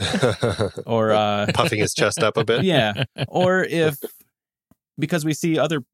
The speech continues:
Speaker 2: other, uh, practical effects in the movie when he's operating on his own chest and that kind of stuff,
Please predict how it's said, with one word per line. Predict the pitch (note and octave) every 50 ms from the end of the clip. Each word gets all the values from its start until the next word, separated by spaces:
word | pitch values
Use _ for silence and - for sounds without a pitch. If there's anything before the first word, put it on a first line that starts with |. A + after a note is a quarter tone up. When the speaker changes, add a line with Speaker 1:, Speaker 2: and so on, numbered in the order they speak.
| _ -
Speaker 2:
other, | A#2 B2 B2 C3 C3 B2 A#2
uh, | G#2 G#2 G2
practical | - - C3+ C3 C3+ - - - D#3 D3
effects | C#3 - D#3 D3+ D#3+ - - - - - -
in | - C3+ C3
the | B2+
movie | B2+ B2+ C3 C3 C#3+ D3 D3 - _ _ _ _ _ _ -
when | - A2+
he's | A2 G2+
operating | - G#2 G#2+ - - A#2 A2 A2+ A2+ A#2 A2
on | G2+ G2+
his | G2+ F2+ A2
own | G#2+ G#2+
chest | G2 - G#2+ G#2+ - - - -
and | A#2 A2+ A2 -
that | B2+ A#2+ A#2 A#2
kind | - B2 A2+
of | A#2
stuff, | A#2 - C3 B2 B2+ A#2+